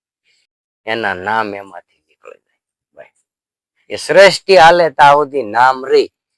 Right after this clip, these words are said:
એવું જેને કમાયું કર્યું, જેની એની વેદનાની વાતું છે, ભાઈ. હવે જેને આવી વેદના હોય ઈ સમજી શકે, નકર સમજાય નહીં, ભાઈ.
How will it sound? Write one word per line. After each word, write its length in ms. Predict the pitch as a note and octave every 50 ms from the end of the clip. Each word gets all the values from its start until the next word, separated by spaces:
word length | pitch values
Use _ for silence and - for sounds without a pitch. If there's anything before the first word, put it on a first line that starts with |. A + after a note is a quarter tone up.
| _ _ _ _ -
એવું 360 | B2 B2+ C#3 C#3+ D3 C#3 B2+
જેને 360 | A2 A2 B2 B2+ C3+ C3 A2+
કમાયું 560 | - - B2 C3 C3 C3 B2+ B2+ B2+ B2 A#2+
કર્યું, 340 | _ - C3 C3+ C3 A#2+ A2
જેની 280 | A2+ A#2+ B2+ C3 B2+ B2
એની 260 | A#2+ B2+ C#3 C3+ A#2+
વેદનાની 800 | G2 G2+ A#2 C3+ D3 B2+ D3 D3 D3 C#3+ C3 B2+ B2 A#2+ A2+ G2
વાતું 360 | F2+ F#2 G2 - _ C3 A2+
છે, 220 | _ - - D2 _ _ _ _ _ _ _ _ _ _ _ _
ભાઈ. 160 | E2+ D#2+ - _ _ _ _ _ _ _ _ _ _ _ _ _ _ _ _ _ _ _ _ _ _ _ _ _ _ _ _ _ _ _ _ _ _ _ _ _ _ _ _ _ _ _ _ _ _ _ _ _ _ _ _ _ _ _ _ _ _ _ _ _ _ _ _ _ _ _ _ _ -
હવે 120 | C#3+ D3+ C#3+
જેને 320 | A#2 D3 D#3 E3 F3+ F3
આવી 300 | D#3 D3 D#3 D#3+ E3+ E3
વેદના 580 | C3+ A2+ A#2+ C#3+ E3 D#3+ A#2+ E3 E3 E3 E3 D#3+
હોય 360 | D#3 D#3+ F3 E3+ C#3 G#2 - _ _ _ _ _ _ _ _ _ D3+
ઈ 160 | D3+ D#3 C#3
સમજી 580 | C3 D3 D#3 D#3+ D#3+ C3 C3+ C#3 C3 A#2 A2
શકે, 180 | G2+ - - F2
નકર 340 | F#2 G#2 A#2 A#2 - A#2+ G#2+
સમજાય 500 | A2+ B2 C3 C#3 C#3 B2 C3 A#2+ A#2+ A#2+
નહીં, 200 | A#2 F#2+ _ _ _ _ _ _ _
ભાઈ. 180 | - E2+ C#2+